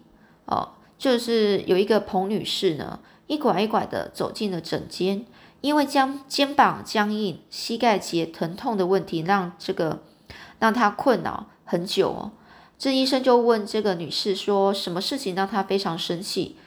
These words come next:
她就想了一下，告诉医生，其实她还蛮容易生气的，常常觉得很烦躁，尤其是对先生特别容易生气，因为先生老是不承认自己犯的错，让她觉得很生气。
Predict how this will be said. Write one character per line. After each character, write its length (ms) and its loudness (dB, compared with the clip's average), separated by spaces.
她 120 2
就 120 6
想 240 4
了 80 -2
一 60 -2
下， 240 2
告 260 2
诉 400 0
医 120 -2
生， 240 -4
其 160 -4
实 260 2
她 180 0
还 140 0
蛮 300 -2
容 180 -4
易 80 -4
生 260 -4
气 220 -8
的， 160 -4
常 160 6
常 160 2
觉 160 2
得 120 4
很 180 -4
烦 320 -4
躁， 400 -2
尤 120 6
其 140 2
是 180 -2
对 140 2
先 240 -2
生 240 -2
特 240 0
别 180 2
容 220 -2
易 60 -4
生 220 -6
气， 340 -8
因 120 2
为 80 6
先 240 -2
生 160 -2
老 160 0
是 160 -4
不 140 -2
承 240 -2
认 120 0
自 140 -2
己 140 -2
犯 280 2
的 100 -4
错， 360 -2
让 180 0
她 160 0
觉 140 0
得 60 0
很 140 -2
生 300 -6
气。 340 -8